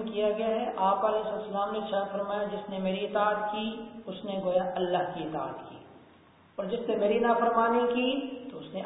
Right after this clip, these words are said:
اللہ کی نافرمانی کی، اس لیے کہ میں اس کا پیغمبر ہوں، اس کا بھیجا ہوا ہوں، میری نافرمانی کرنا اس کی نافرمانی ہے، میری اطاعت کرنا اس کی اطاعت ہے۔ اور پھر جب کبھی جس کسی کو بھی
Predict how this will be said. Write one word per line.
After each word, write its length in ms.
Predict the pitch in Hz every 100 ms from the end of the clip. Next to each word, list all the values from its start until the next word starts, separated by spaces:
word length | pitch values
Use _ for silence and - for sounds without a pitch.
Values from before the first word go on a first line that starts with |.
| 185
اللہ 260 | 190 202
کی 60 | 220
نافرمانی 640 | 226 220 240 233 240 247 240
کی، 80 | 240
اس 100 | - 214
لیے 100 | 214
کہ 120 | 190
میں 120 | 180
اس 120 | 190
کا 80 | 214
پیغمبر 480 | 214 214 247 262 269 -
ہوں، 100 | 254
اس 140 | 233 233
کا 80 | 208
بھیجا 260 | 185 226 240
ہوا 220 | 233 233 226
ہوں، 200 | 226 233 - - - -
میری 200 | 185 214
نافرمانی 640 | 208 208 - 202 202 208 208
کرنا 300 | 202 214 247 - - - -
اس 120 | 185 -
کی 80 | 226
نافرمانی 600 | 151 208 202 190 196 190
ہے، 140 | 180 180 - - - -
میری 200 | 190 208
اطاعت 380 | 196 208 208 214
کرنا 220 | - - -
اس 100 | 185 196
کی 120 | 190
اطاعت 400 | 190 185 180 180
ہے۔ 140 | 175 - - - - - -
اور 120 | 220 220 -
پھر 220 | 302 311 - - - - - - - - 170 247
جب 240 | 285 -
کبھی 240 | 254 240 254 285
جس 180 | - -
کسی 240 | - 247 262
کو 140 | 285
بھی 100 | 285